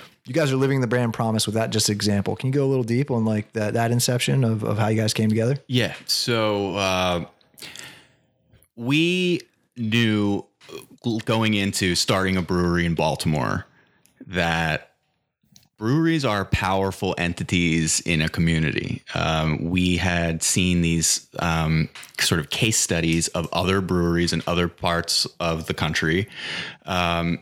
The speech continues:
Speaker 2: that either started somewhere or relocated somewhere, um, that really re-energized and revitalized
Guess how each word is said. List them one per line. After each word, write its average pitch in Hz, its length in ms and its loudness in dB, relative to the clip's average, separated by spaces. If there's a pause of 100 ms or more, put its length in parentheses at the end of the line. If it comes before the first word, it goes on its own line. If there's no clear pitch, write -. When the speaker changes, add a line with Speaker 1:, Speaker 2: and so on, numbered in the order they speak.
(120)
Speaker 2:
that 90 580 -2 (220)
either 95 320 0
started 117 640 0
somewhere 143 640 0
or 90 140 -2
relocated 95 880 0
somewhere, 80 720 0 (360)
um, 82 580 -2 (800)
that 92 480 -2
really 98 340 2
re-energized 92 1080 0
and 87 160 0
revitalized 82 1080 0